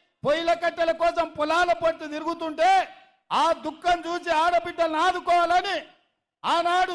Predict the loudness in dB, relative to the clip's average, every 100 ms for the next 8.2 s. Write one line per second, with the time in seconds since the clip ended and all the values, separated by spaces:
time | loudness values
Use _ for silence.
0 | -2 0 2 2 -2 0 0 0 -2 -10
1 | -20 _ _ _ _ _ _ -4 -2 2
2 | 0 2 -2 0 -2 0 2 2 2 2
3 | 2 -2 -12 _ _ _ _ -4 0 0
4 | -2 -6 -4 -4 -4 -8 -10 -8 -4 -2
5 | 0 0 -2 -10 -8 -2 -2 -2 -6 -18
6 | _ _ _ -12 -2 0 2 0 -2 -2
7 | 0 0 0 -2 -2 0 0 0 0 -2
8 | 0